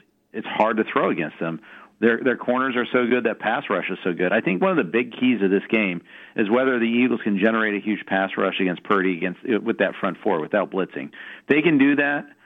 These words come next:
I, I think the Niners might be a little bit in trouble. We saw that a little bit in the Dallas game last week. When Purdy was under pressure, he only completed three passes. I think it was, like, three out of ten or three out of thirteen maybe even. Uh, but he was sixteen and nineteen when he wasn't pressured. So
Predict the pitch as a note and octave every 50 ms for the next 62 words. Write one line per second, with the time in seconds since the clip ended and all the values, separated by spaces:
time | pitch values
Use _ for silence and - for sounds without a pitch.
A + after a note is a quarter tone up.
0 | _ _ _ _ _ _ - A#2 B2+ C3 - B2+ B2+ B2+ - C#3 C3+ B2+ A2 -
1 | A2+ G#2+ G#2 G#2 G#2+ G#2 G2+ G2+ F#2 - F#2 F#2+ G2+ G2+ - G#2+ G2+ G2+ G2+ F#2
2 | G2+ F#2+ F2 - G2 F#2+ F#2+ G2+ G2+ F#2+ F#2 - - G#2+ G#2 A#2 A#2+ A2 G#2 G#2
3 | A2 A2 G2+ G#2 G#2+ G2 F#2+ E2+ F2+ F#2+ F2+ F#2+ G2+ - - A2 G2+ G2+ G#2 G2
4 | G2 F#2+ - - - G2 G2 G#2 G2+ - - - - - - _ - A2 G#2 G2
5 | - B2 A#2+ A#2+ A#2 A#2+ G#2 F#2+ A2 G#2+ G#2 G2+ - - G2 F#2+ G2 - - G#2+
6 | G2 G2 G2 G2 G2 F#2+ - F#2+ F2 - G2 F#2+ F#2+ F#2+ - - G2+ F#2 - -
7 | F#2 F#2 F#2 F#2 - A2+ A2+ A2 - - - - - - - - F#2+ G2 G#2+ G#2
8 | G2 F2 F2 F2 - - - - G2 G2 G2+ G2 F#2 F#2 E2+ - - - F2+ F2+
9 | G2 G#2+ G2+ E2 - - - G2+ F#2+ F#2 E2+ D#2 - E2 D#2 - - - G2+ G2
10 | G2 G2 G2 G2 G2+ G2 G#2 G2 G2+ G#2+ G#2+ G2+ - - - - - - - G#2
11 | G2+ F#2+ F2+ A2 A2 G#2 G2 - - - - - - C#3 A#2+ G#2+ G2 G2 G#2+ B2
12 | B2 - - A2 G2 F2+ F2 E2+ F2 - - G2+ G#2 G2 G2 G2+ - - - G2
13 | F#2+ F#2+ A2 G2 - E2+ - - - C#2+ C#2 - - C2 C2 - - - G2 E2+
14 | E2+ E2 D#2+ -